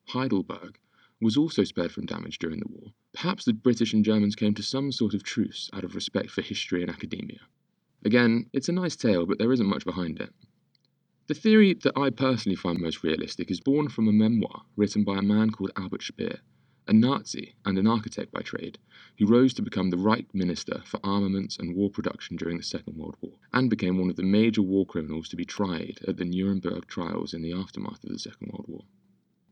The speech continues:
In his memoirs, published shortly after his release from prison in nineteen sixty-six, Speer refers to the post-war plans of Nazi Germany and their requirement to secure suitably impressive governmental facilities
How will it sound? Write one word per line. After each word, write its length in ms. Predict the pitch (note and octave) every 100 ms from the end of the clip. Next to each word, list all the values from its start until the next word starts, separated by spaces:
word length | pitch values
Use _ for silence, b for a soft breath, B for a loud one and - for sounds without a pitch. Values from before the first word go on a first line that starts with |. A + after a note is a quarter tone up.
| _ _ _
In 140 | D3
his 160 | D#3+ F#3
memoirs, 640 | F2+ D#2 D#2 E2 - - - -
published 320 | A#2+ G#2+ G2+
shortly 300 | - C3 G#2+
after 280 | G2+ G2 -
his 200 | E2+ E2+
release 220 | F2 F2+
from 160 | - F#2+
prison 300 | E2+ E2 D#2+
in 80 | E2+
nineteen 360 | E2+ E2+ F#2+
sixty-six, 800 | F2+ - - F#2 - A2 - - - B B
Speer 280 | - - D3+
refers 480 | D3+ - G2 F#2 G2+
to 100 | -
the 100 | G#2
post-war 680 | G#2 - B2+ A#2+ - G2+ G2+
plans 520 | - G2 D#2+ E2+ -
of 120 | E2+
Nazi 300 | E2+ D#2+ -
Germany 460 | - - - - - -
and 140 | G2+
their 80 | G#2+
requirement 640 | G#2+ G#2+ B2+ C#3+ A2+ D#2+ -
to 100 | -
secure 340 | F#2+ - F2+
suitably 560 | F2 - F3 C4 B2+ B2
impressive 540 | G#2 G2+ A2+ G#2+ G#2
governmental 540 | - G2+ F#2+ F2+ F2 -
facilities 720 | - - A2+ G#2+ - - -